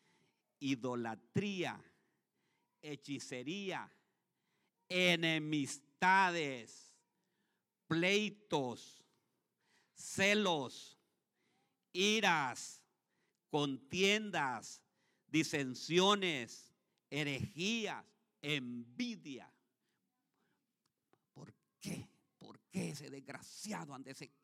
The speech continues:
carro y yo no lo puedo andar? ¿Por qué tiene esa casa y yo no la puedo tener? ¿Conoce a alguien que necesite Pepito? ¿Conoce a alguno usted?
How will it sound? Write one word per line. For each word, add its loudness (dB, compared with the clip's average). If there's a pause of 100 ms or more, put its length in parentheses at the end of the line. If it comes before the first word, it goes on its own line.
carro 2
y -4
yo -2
no -6
lo -6
puedo -6
andar? -8 (1300)
¿Por -4
qué 2
tiene -4
esa -6 (120)
casa -2 (320)
y -16
yo -8
no -12
la -8
puedo -10
tener? -14 (4000)
¿Conoce -6
a -4
alguien -8
que -14
necesite -12
Pepito? -16 (3250)
¿Conoce -12
a -6
alguno -6
usted? -8